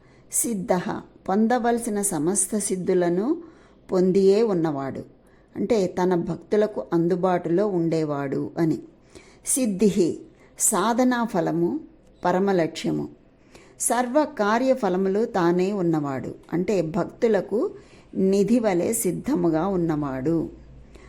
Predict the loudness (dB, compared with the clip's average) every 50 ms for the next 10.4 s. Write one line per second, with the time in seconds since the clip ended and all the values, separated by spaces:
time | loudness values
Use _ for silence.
0 | -20 -20 -20 -20 -20 -20 -20 -20 -20 -20 -20 -12 -6 -2 0 0 0 0 2 2
1 | 4 4 4 4 4 2 2 2 2 0 -2 -4 -4 -6 -4 -4 -4 -6 -6 -6
2 | -8 -10 -10 -12 -16 -20 -20 -20 -20 -20 -20 -14 -8 -6 -2 0 2 0 0 0
3 | 0 0 2 2 2 0 0 -2 -4 0 2 2 2 2 -2 -6 -16 -20 -20 -20
4 | -20 -20 -10 -6 -2 0 0 0 2 2 2 4 4 4 2 2 0 -2 -2 -2
5 | 0 2 2 2 0 0 -2 -4 -4 -4 -2 -2 -2 -2 -2 -2 -2 -4 -6 -8
6 | -16 -20 -20 _ _ -20 -20 -20 -20 -20 -20 -20 -10 -2 0 0 0 2 2 0
7 | 0 0 0 0 2 2 4 4 2 2 0 -4 -6 -10 -16 -12 -4 -2 -2 -2
8 | 0 2 2 4 4 2 0 -2 -6 -8 -8 -2 -2 -2 -2 0 -2 -2 -2 0
9 | -2 0 0 0 0 0 0 0 0 0 0 0 0 0 0 0 0 -2 -2 -4
10 | -2 -2 0 0 0 0 0